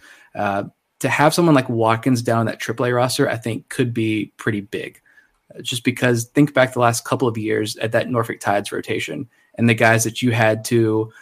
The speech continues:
uh, rely on, like the Connor Wades of the world. I had blocked some of these guys out of my memory. I had to go back and, like, look, you, Connor Wade, these guys, they come up to the big leagues, they get shelled,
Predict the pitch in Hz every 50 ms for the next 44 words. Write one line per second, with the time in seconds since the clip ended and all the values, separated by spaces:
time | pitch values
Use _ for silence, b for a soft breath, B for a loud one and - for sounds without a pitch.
0 | B B B - 110 107 104 104 - - - 120 117 110 107 107 107 104 104 95
1 | 98 101 - - - - - 120 123 120 - - - 131 123 123 117 110 104 104
2 | 107 113 113 110 110 104 - 104 104 - - - 71 69 131 123 _ _ _ _
3 | - 120 120 117 113 117 123 117 113 117 - - 123 120 117 113 113 117 110 110
4 | 113 110 110 107 107 110 117 117 117 113 107 107 110 - 107 113 113 110 110 107
5 | 110 104 104 107 104 104 107 - 107 104 101 104 110 - _ b b b b b
6 | b - 123 123 117 117 - - - - - - - - - 151 147 147 139 131
7 | 135 139 139 127 117 139 139 139 139 139 127 127 120 117 120 117 117 - 147 139
8 | 135 131 127 123 123 - _ - - 127 117 113 123 120 120 123 120 123 117 117
9 | 117 113 123 113 - - - - 120 113 110 110 113 110 117